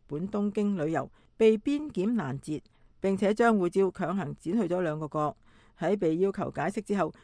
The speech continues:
天津邊檢話呢啲係內蒙古國保嘅命令，同佢哋無關。王宇表示，包卓軒已經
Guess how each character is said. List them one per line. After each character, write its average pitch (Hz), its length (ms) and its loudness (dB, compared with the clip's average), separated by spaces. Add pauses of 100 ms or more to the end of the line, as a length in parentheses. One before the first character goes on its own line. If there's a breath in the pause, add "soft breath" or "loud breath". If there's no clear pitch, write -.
(140 soft breath)
天 285 220 -10
津 269 240 -2 (140)
邊 262 240 -6
檢 208 180 -2
話 160 180 2 (200 soft breath)
呢 202 100 2
啲 226 100 0
係 170 200 2
內 165 180 2
蒙 147 320 -4
古 180 240 -4
國 190 260 0 (100)
保 160 160 -2
嘅 190 420 0
命 156 260 -8
令， 160 220 -6 (240)
同 151 120 -8
佢 175 120 -4
哋 170 120 -2
無 143 140 -6
關。 190 340 -2 (520)
王 165 200 -6
宇 170 100 -2
表 175 180 2
示， 170 280 -2 (220)
包 294 160 -2
卓 233 140 -2
軒 262 300 0
已 196 120 -6
經 262 220 -4